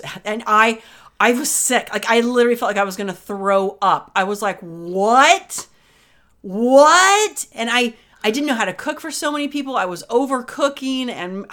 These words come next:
making huge amounts, and I didn't know what the kids liked and what they didn't like. It was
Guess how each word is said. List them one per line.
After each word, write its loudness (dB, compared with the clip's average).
making -8
huge -8
amounts, -4
and -10
I -16
didn't -6
know -2
what -2
the -6
kids -8
liked 0
and -6
what -8
they -6
didn't -8
like. -4
It -8
was -8